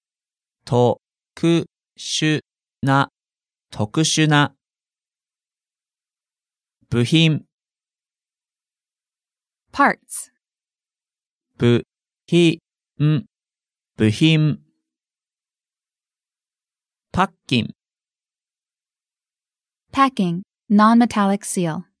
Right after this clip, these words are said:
Speaker 1: パッキン、パッキン。ざっくり。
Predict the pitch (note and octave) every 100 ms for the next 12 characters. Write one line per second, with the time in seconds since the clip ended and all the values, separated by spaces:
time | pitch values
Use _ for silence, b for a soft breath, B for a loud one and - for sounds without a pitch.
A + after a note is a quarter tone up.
0 | _ _ _ _ _ _ _ _ _ _
1 | _ _ _ E3+ F3 - _ _ _ _
2 | _ _ _ _ - B2+ A2 F#2+ - -
3 | _ _ _ _ _ _ _ _ _ E3+
4 | E3 _ - A2 D#2 - _ _ _ _
5 | _ _ _ _ _ _ _ _ _ _
6 | _ _ _ _ _ _ _ _ _ _
7 | - A#2 A#2 - _ F3 D#3+ G#2